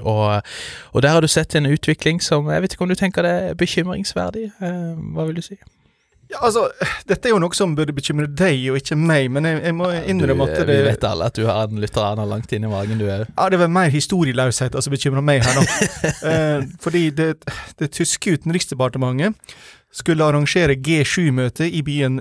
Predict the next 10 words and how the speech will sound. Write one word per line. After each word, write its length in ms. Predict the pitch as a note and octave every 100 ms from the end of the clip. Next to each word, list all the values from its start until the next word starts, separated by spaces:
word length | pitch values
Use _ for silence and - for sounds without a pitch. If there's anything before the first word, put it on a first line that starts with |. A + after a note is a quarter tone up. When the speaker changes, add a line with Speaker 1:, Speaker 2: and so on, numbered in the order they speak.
| -
Speaker 2:
Münster, 720 | D3+ C3+ F#3 D#3+ - D#3 G#3+ G#3 -
som 180 | - C#3+
da 120 | D3
ligger 260 | C#3 C#3 C3 C3
i 140 | C3
det 160 | C3 C3+
som 320 | A#2+ B2+ A#2+ B2
tradisjonelt 560 | - C#3 C3+ D#3 C3+ -
heter 240 | B2+ C3+
Vestfalen. 680 | C#3 - - - C3+ C#3 F3